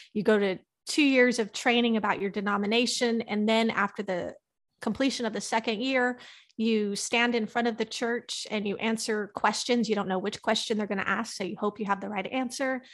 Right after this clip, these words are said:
And then you're presented to the church as a member of the church. Well, that's kind of good and kind of bad, because it wasn't something I did on my own. It wasn't something that I just said, "Oh, Mom, I wanna start going to this program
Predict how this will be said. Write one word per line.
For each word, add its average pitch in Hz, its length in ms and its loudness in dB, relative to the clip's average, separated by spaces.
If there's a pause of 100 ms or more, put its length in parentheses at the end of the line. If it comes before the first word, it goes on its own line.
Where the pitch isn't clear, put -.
(400)
And 277 160 4
then 302 160 4
you're 269 140 4
presented 254 600 0
to 240 100 -4
the 214 100 -2
church 240 380 0
as 202 140 0
a 208 60 -2
member 208 560 2
of 190 180 -2
the 175 80 -8
church. - 600 -4 (520)
Well, 262 440 4 (160)
that's 262 240 4
kind 339 240 4
of 370 160 -2
good 226 260 4
and 220 400 0 (120)
kind 233 180 0
of 202 100 -6
bad, 262 440 4
because 240 500 0 (440)
it 302 140 2
wasn't 427 240 2
something 262 320 4
I 214 80 6
did 233 180 4
on 214 120 4
my 190 220 2
own. 196 340 0
It 226 140 0
wasn't 262 260 2
something 240 300 2
that 214 120 6
I 214 80 4
just 220 220 -4
said, 196 240 2
"Oh, 240 100 6
Mom, 208 320 4
I 196 120 2
wanna 202 220 0
start - 280 -2
going 196 180 -2
to 185 60 0
this 185 160 -8
program 185 600 -2